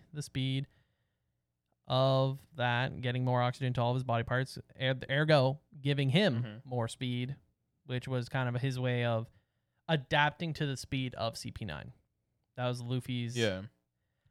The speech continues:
Speaker 1: adaptation. Now, if you're completely caught up in One Piece, this makes even more sense based on what we know about his devil fruit now. I'm not gonna go too spoilery since some people might wanna stick around for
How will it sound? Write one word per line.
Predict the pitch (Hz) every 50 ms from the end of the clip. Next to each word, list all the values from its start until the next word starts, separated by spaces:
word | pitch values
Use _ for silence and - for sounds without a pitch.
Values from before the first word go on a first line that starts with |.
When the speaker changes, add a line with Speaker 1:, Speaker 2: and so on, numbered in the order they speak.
| _ _ _ _ _ -
Speaker 1:
adaptation. | 147 143 135 131 123 - - 131 117 104 - - 80 80 - _ _ _ _ _ _ _ _ _ _ _ _ _ _ _ _ _ _ _ _ _ _ _ _ -
Now, | 151 151 143 123 120 117 117 117 - - _ _ _ _ _ _ -
if | 151 123
you're | 160 180
completely | 175 - 175 151 143 185 196 185 170 156
caught | - - 151 143 156
up | 208 226 -
in | 160 135 127
One | 120 120 120
Piece, | - 123 123 123 131 - - - _ _ _ _ _ _ _ _ _ _ _ _ _ _ _ _ _ _ _ _ _ _ _ _ _ _ -
this | 143 156 165 - -
makes | 156 160 151 143 - - -
even | 190 165 147 139 127
more | 123 123 139 156 160
sense | - - - 113 117 131 135 - - - _ _ _ -
based | 131 127 123 -
on | 135 127
what | 127 120
we | 127 123
know | 123 123 120
about | 123 120 120
his | 123 120
devil | - 127 123 120
fruit | - - 120 98 71
now. | 117 131 123 110 110 117 139 - _ -
I'm | 120
not | 123 120 117
gonna | 123 120 120
go | 120 120 117 - _ _ _ _ _ _ _
too | - - 160 147
spoilery | 139 - - - 131 127 123 123 123 135 135
since | - - 127 123 -
some | - 127 123 123
people | 135 127 123 123 123 120
might | 120 123 123
wanna | 120 123 123 120 117
stick | - - - 139 - 131
around | 127 127 127 127 127 123 127 123 127 123
for | - 131 127 127 127 127 127 123 127